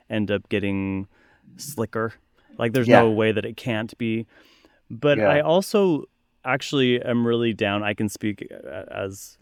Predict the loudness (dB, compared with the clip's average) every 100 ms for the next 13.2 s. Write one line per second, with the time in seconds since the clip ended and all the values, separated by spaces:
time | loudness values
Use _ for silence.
0 | _ -10 -8 -10 -4 -2 0 -2 -4 -6
1 | -4 -4 -2 -2 -2 -2 -4 -2 -2 0
2 | 0 0 -2 -2 0 -2 -4 -2 -2 0
3 | -4 -4 -6 -2 0 -2 -4 -12 _ _
4 | _ _ _ -20 _ -20 -18 -18 _ _
5 | _ 0 2 2 0 2 2 2 4 4
6 | 2 2 2 2 0 -2 -2 -2 -2 -4
7 | -8 2 4 4 4 4 6 4 -4 -8
8 | -8 -8 0 8 10 8 4 -6 -8 -18
9 | -20 -4 2 4 4 2 2 2 0 2
10 | 4 2 0 -4 -20 _ _ _ _ _
11 | -16 -2 0 2 4 4 4 2 0 -2
12 | -6 -8 -8 -2 -2 0 0 2 2 0
13 | 0 -4